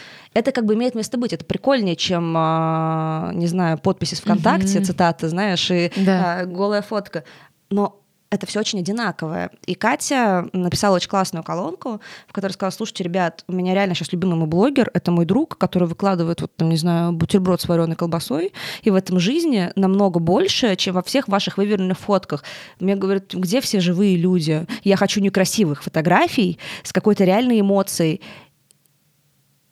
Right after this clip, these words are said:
Speaker 1: И я это прочитала и поняла, что я тоже хочу некрасивых фотографий, я тоже хочу,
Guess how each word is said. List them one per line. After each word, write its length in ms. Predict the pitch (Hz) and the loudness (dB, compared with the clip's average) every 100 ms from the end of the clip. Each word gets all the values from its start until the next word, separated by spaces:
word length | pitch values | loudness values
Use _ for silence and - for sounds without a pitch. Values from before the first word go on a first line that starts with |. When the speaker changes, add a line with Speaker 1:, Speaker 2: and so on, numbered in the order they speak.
| _ _ _ _ | _ _ _ _
Speaker 1:
И 40 | 202 | 2
я 160 | 196 | 2
это 120 | 196 185 | 2 -2
прочитала 360 | 170 - 226 | -2 -2 -2
и 60 | 196 | -2
поняла, 200 | 185 175 | -2 -4
что 100 | 160 | -4
я 20 | |
тоже 200 | 180 165 | -4 -6
хочу 240 | 170 - 170 | -8 -12 -12
некрасивых 500 | - 147 - 180 - | -10 -10 -8 -8 -8
фотографий, 600 | - 175 196 262 233 180 | -8 -4 -4 -4 -4 -2
я 140 | 180 | 0
тоже 240 | 185 170 | 0 -2
хочу, 720 | - 165 - 185 180 185 170 | -4 -8 -8 -8 -6 -6 -6